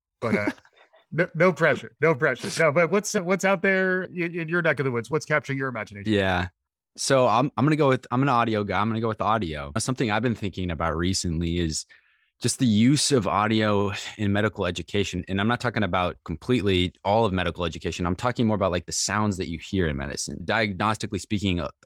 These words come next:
Speaker 2: the things that are really important are lung sounds, heart sounds. You can listen to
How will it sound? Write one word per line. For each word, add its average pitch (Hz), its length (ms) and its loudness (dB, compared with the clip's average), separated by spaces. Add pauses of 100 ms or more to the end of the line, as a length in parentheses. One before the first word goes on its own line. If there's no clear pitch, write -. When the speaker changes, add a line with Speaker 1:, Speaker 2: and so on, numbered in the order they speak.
(180)
Speaker 2:
the 98 80 -6
things 127 220 0
that 113 100 0
are 101 80 4
really 104 220 4
important 87 480 0
are 80 240 0
lung 98 260 2
sounds, 92 460 0
heart 95 260 -2
sounds. 87 720 -4
You 80 60 -6
can 98 120 -2
listen 90 300 0
to 85 640 -2